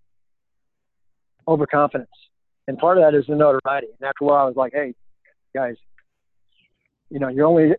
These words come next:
here's the key. You're only as good as your next mission, no matter who you are. And so get over yourself. Great job, but get over yourself." That's what I said when I came back from Captain Phillips. "Hey, guys,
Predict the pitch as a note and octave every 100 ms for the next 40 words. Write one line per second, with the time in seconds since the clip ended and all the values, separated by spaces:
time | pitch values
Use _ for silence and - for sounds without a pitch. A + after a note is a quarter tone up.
0 | - D#3 D3 C#3 E3+ C#3+ A#2 _ - D3
1 | - D#3+ E3 D3+ B2 - D#3 - - B2+
2 | C3 C3+ - - - C3 C#3 - B2 A2
3 | B2+ B2+ B2+ A#2+ C#3 C3+ A#2+ G2 - -
4 | _ _ _ _ - - - _ - C3+
5 | B2+ D3 C3 B2 D3 D3+ E3 D3+ C3 -
6 | C3 A2 - - D#3+ F#3+ G#3 G#3+ F3+ C3
7 | B2 C#3 D3 C#3+ C3 B2+ B2 D3 - E3
8 | G3+ E3+ - D#3+ D#3 - B2+ - C3+ E3+
9 | C#3+ D3+ C#3 D3+ C#3+